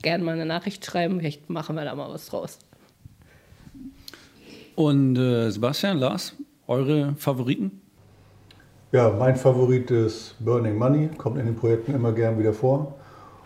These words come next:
Speaker 3: Und, äh, auch die Heiligen Drei Suchenden in Deutschland, äh, keine E-Ladesäulen, beziehungsweise nicht funktionierende E-Ladesäulen und kein Handynetz, kein Strom, kein Handynetz. Frank, wir kennen das vom Telefonieren, ein Auto zum anderen geht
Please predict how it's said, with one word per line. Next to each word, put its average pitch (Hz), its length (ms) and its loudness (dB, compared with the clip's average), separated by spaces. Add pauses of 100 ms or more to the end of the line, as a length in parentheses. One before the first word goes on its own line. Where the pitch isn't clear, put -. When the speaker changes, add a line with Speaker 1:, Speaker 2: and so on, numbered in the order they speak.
(200)
Speaker 3:
Und, 113 600 4
äh, 110 220 6
auch 113 240 2
die 107 140 -2
Heiligen 104 320 2
Drei 101 160 0
Suchenden 107 580 -2 (180)
in 107 160 -2
Deutschland, 101 640 -2
äh, 104 40 -2 (960)
keine 104 260 0
E-Ladesäulen, 107 600 -2
beziehungsweise 101 380 -2
nicht 107 160 -4
funktionierende 101 520 -6
E-Ladesäulen 101 760 -4
und 95 400 -4 (680)
kein 107 220 -2
Handynetz, 113 600 -2
kein 101 180 -4
Strom, 107 500 -4
kein 104 180 -4
Handynetz. 104 800 -4
Frank, 104 380 -6 (280)
wir 107 120 -8
kennen 104 240 -6
das 101 160 -6
vom 95 200 -4
Telefonieren, 110 600 -4
ein 120 200 -2
Auto 113 260 0
zum - 240 -6
anderen 104 340 -2
geht 110 360 -2